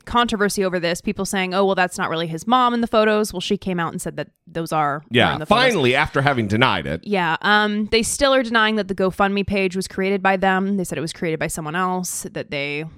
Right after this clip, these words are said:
Speaker 1: aren't getting the money, whatever. Um, it was really weird, though, to watch this go down, because initially when people saw the video, there was this outpouring of love for him.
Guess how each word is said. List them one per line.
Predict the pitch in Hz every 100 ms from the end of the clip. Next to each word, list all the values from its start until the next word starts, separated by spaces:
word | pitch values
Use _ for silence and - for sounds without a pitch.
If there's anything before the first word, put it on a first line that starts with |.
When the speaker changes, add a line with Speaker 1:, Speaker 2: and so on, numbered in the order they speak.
| -
Speaker 1:
aren't | 165 -
getting | 190 196
the | 190
money, | 185 180 180 180 175 _ _
whatever. | 175 175 180 180 180 - - - - _ -
Um, | 190 190 180 165 180 180 _ _ _ _ _ _ _ _
it | 247
was | 254
really | 320 370
weird, | 277 277 262
though, | 185 113 175 202 -
to | 220
watch | 202 190 - - 185
this | 196 196
go | 190 160
down, | 151 87 - 196 -
because | 190 190 196 180 170 180 -
initially | 214 247 - 247 240 233 226
when | 208
people | 214 202
saw | 202 196
the | 185
video, | 180 180 175 165 156
there | 165 170
was | 170
this | 175 -
outpouring | 175 180 - 196 180 175
of | 165
love | 156 165 147 131 - -
for | 151
him. | 147 -